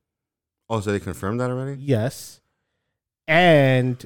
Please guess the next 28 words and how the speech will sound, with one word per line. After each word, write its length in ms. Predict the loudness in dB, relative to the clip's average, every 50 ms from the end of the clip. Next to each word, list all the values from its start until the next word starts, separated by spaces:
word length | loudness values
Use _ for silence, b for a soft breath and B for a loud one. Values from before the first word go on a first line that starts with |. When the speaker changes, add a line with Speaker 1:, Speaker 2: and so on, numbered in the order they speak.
| -20 _ -8
Speaker 2:
uh, 320 | -4 0 2 2 2 2
what 180 | 2 2 2 2
we 120 | 2 0 0
thought 240 | 2 2 2 4 4
was, 220 | 2 0 -2 -10 -14
what 280 | -8 -4 0 0 2 2
we, 120 | 2 2
we 340 | 2 0 -2 -8 -8 -4 -2
were 160 | 0 2 2
assuming 380 | 2 0 0 -2 0 2 2 0
is 120 | 0 -2
Patrick 420 | -4 -2 -2 -2 -2 -2 -6 -8 -8
Stewart, 580 | -8 -4 -2 0 0 0 0 -2 -4 _ -20 _ _ _ _ _ _ _ _ _ _ _ -6
it 120 | -6 -6
seems 280 | -4 -2 0 0 2 2
that 160 | 2 0 2
it 140 | 2 2 2
is. 340 | 0 0 0 -2 -4 -6 _ _ _ _ _ _ _ _ _ _ _ _ _ _ _ _ _ _ -4
And 280 | -2 0 2 2 4
they 120 | 2 2 2
did, 280 | 0 2 2 2 4
like, 160 | 2 2 0 -2
a 100 | -6 -8 _ _ -18
two-second 960 | -14 -10 -4 2 4 4 4 2 0 0 0 0 0 2 0 -2 -2 -2 -2
cut 580 | -2 2 2 2 2 2 -4 -10 -14 -14 -16 _ _ _ _ _ _ _ _ _ _ _ _ _ _ _ _ _ _ _ _ _ _ _ _ _ _ _ _ _ _ _ _ _ _ 0
of 260 | 4 4 6 6 4 0 2 4
his 600 | 4 6 6 6 4 4 2 0 -2 -6 -12 _ _ _ _ _
wheelchair, 600 | 0 4 4 4 4 2 -2 -10 -10 -12 -12 -16